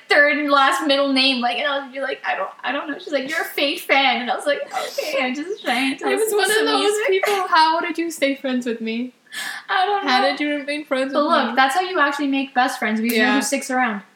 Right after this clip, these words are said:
Speaker 2: Exactly. 'Cause, like, if, if you did that, I would drop you. <laughs> I'm kidding.
Speaker 1: No, you're not.
Speaker 2: No. But, like, yikes, man! I just,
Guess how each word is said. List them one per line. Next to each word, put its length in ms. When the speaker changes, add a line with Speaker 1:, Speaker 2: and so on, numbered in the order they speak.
Speaker 2:
Exactly. 680
'Cause, 220
like, 260
if, 180
if 160
you 180
did 180
that, 220
I 120
would 140
drop 340
you. 200
<laughs> 680
I'm 280
kidding. 300
Speaker 1:
No, 680
you're 140
not. 360
Speaker 2:
No. 300
But, 140
like, 340
yikes, 720
man! 420
I 120
just, 240